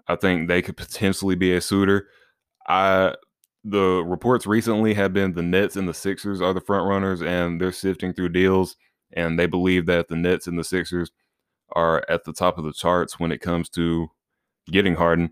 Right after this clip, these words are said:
So the Heat might be on the back burner a little bit now, but the Heat were definitely in talks,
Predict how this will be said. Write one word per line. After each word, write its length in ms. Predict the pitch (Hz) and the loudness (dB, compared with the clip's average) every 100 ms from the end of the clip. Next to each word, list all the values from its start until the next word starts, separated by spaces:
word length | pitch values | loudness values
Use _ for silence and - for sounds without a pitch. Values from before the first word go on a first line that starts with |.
| _ _ _ - | _ _ _ -4
So 260 | 95 90 | 0 2
the 120 | 85 | 0
Heat 240 | 85 101 95 | 0 0 2
might 280 | 90 90 87 | 2 2 0
be 100 | 90 | 0
on 140 | 85 | -2
the 40 | |
back 240 | 80 87 87 | 0 0 2
burner 220 | 92 90 | 2 2
a 60 | 85 | 0
little 160 | 87 | 0
bit 180 | 87 82 | 0 -2
now, 380 | 82 92 92 82 | 0 0 0 -4
but 340 | 80 82 69 | -2 -2 -2
the 80 | 85 | -6
Heat 280 | 82 95 85 _ _ _ _ _ | -2 -2 -4 _ _ _ _ _
were 120 | 87 | -4
definitely 400 | 85 95 87 87 | 2 2 2 -2
in 100 | 82 | 0
talks, 460 | 92 90 85 - | 0 2 0 -4